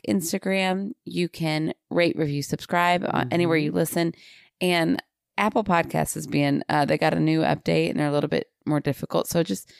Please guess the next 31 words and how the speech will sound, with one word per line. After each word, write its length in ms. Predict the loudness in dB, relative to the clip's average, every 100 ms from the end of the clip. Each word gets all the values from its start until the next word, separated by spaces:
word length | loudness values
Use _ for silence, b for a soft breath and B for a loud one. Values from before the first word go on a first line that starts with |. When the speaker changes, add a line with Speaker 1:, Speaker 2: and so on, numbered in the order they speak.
| B B -2
Speaker 1:
make 180 | 0 0
sure 160 | 2 2
you're 100 | 2
following 460 | 2 2 2 2
us 100 | 0
on 100 | 0
there. 160 | 0 0
Even 220 | 0 0
if 120 | 0
you 100 | 2
were 240 | 2 2 2
following 480 | 2 2 2 2 0
us, 300 | -2 -4 -10
Speaker 2:
Mm-hmm. 400 | -10 -8 -8 -10 -10
Speaker 1:
just 180 | -8 -4
go 120 | -2
back 260 | 0 0 0
and 260 | -2 -2
double 240 | -2 -2 -2
check 240 | -4 -6
that 120 | -4 -6
you're 80 |
following. 500 | -6 -4 -2 -4 -8 -14
Speaker 2:
What 260 | -8 -4 -2
a 80 | -4
strange 460 | -6 -6 -6 -6 -6
update. 420 | -6 -4 -6 -6
So, 140 | -6
like, 240 | -4 -4 -6
if 120 | -6
my 160 | -4